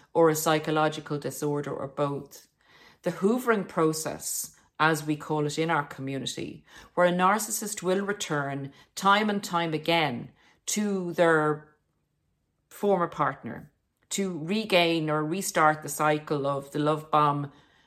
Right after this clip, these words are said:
the devaluation, the discard, and the hoover, and to come back again and again. And sometimes this cycle can go on for seven, nine,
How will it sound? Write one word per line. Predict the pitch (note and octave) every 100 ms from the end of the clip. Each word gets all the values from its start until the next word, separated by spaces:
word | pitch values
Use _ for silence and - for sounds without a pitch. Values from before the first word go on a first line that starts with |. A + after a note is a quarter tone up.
| _ -
the | D3
devaluation, | D#3+ D3+ D3 D3 C#3+ C#3+ - - C#3+ C#3+ C#3 _
the | -
discard, | - D3+ - C#3 C3 B2+ A#2+ -
and | C#3+
the | C#3
hoover, | - D3 C#3+ - - -
and | C#3
to | -
come | - D3
back | D3 D3 D3
again | C#3+ D3 C3+ C3+
and | C3
again. | B2+ C3+ C3 - - _ - -
And | D#3+
sometimes | A#3+ A#3 A3+ G#3+ G#3
this | G3+ -
cycle | F#3 F3 D3+
can | - D#3
go | D3+
on | D#3 D#3
for | D3+
seven, | C#3+ E3+ D#3 D#3+ D#3 - -
nine, | D#3 D#3 D3+ D3+